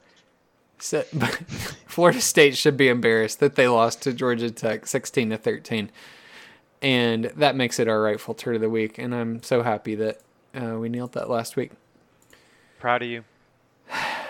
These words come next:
Speaker 1: Yes. Uh, we didn't have Pac-twelve After Dark, but we had the closest thing that we could get, which was Big Twelve After Dark. We had Kansas
Speaker 2: Mm-hmm.
Speaker 1: football.
Speaker 2: We had Sun Belt After Dark.
Speaker 1: We had Fun Belt.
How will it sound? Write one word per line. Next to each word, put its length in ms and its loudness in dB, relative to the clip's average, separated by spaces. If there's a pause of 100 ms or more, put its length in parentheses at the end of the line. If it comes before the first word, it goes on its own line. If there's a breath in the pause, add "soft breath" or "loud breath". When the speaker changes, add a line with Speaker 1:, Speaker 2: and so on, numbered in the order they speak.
(160 loud breath)
Speaker 1:
Yes. 480 -12
Uh, 400 4
we 80 4
didn't 220 4
have 180 2
Pac-twelve 440 2
After 280 -2
Dark, 300 0
but 60 -4
we 100 2
had 160 2
the 60 -10
closest 440 -2
thing 160 -2
that 80 -2
we 80 -2
could 220 -8
get, 220 0
which 200 -8
was 160 0
Big 200 0
Twelve 260 6
After 300 4
Dark. 280 4
We 120 0
had 140 4
Kansas 360 2
Speaker 2:
Mm-hmm. 100 -6
Speaker 1:
football. 480 2 (520)
Speaker 2:
We 80 -4
had 100 -2
Sun 260 2
Belt 220 0
After 240 2
Dark. 360 2 (920 loud breath)
Speaker 1:
We 100 -8
had 140 -18
Fun 540 2
Belt. 440 0